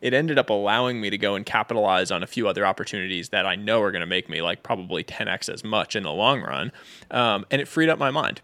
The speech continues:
Like, during that ten hours, now I can write creatively. I can read more. I can spend more time with my son, help my wife around the house. Like, it just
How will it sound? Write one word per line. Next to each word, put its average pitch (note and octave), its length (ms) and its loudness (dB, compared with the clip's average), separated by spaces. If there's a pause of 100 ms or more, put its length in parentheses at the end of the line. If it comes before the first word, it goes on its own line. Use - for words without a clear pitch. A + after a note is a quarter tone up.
(120)
Like, G#2 240 -2 (140)
during B2+ 200 2
that A#2+ 240 0 (220)
ten A#2+ 180 -2
hours, A#2+ 380 -2
now A2 160 0
I A2+ 80 -2
can G#2+ 360 -6
write A#2 260 0 (220)
creatively. G#2+ 500 0
I G2+ 80 0
can G2+ 160 -10
read A#2 260 -6
more. A2 340 0
I G2+ 100 0
can G2 200 -8 (240)
spend A#2 260 -4
more G#2 160 0
time A2+ 240 -2
with A2 140 -6
my A2 80 0
son, A2 460 -2
help A#2+ 200 2
my A#2 120 0
wife G#2+ 340 0
around G#2+ 200 0
the G2+ 80 0
house. A#2 320 2
Like, G#2 180 0
it G#2 100 -6
just - 240 -2